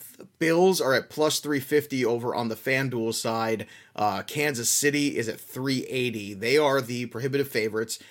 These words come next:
Most books have them as basically this three and a half to four to one. So obviously no big surprise there. So I'll ask you this, Boggs, of these two favorites, before we start to get in some of the other teams here,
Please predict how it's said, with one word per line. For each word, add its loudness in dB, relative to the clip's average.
Most 0
books -4
have 0
them -4
as -4
basically -4
this -4
three -4
and -2
a 0
half -2
to -8
four -4
to -10
one. -6
So 2
obviously 4
no 0
big -2
surprise 0
there. -6
So 0
I'll 0
ask 4
you -4
this, 2
Boggs, 0
of -4
these -2
two -2
favorites, 0
before -4
we 2
start -2
to -10
get -2
in -4
some -4
of -6
the -6
other 2
teams -6
here, -6